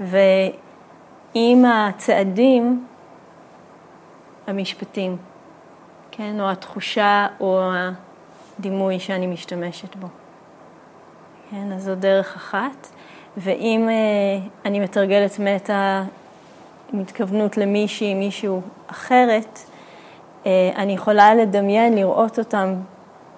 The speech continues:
עומדות בסוף ה-, השביל שלי, כן? אני הולכת אליהם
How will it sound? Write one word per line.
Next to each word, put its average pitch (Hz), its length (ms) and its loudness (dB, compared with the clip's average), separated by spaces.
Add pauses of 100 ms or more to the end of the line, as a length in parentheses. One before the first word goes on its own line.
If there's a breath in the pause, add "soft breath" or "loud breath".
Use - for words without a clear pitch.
(120)
עומדות 196 720 2
בסוף 208 580 0
ה-, 196 120 -2 (580)
השביל 208 400 -2
שלי, 254 320 2 (200)
כן? 214 200 -6
אני 190 180 0
הולכת 196 560 2
אליהם 196 500 0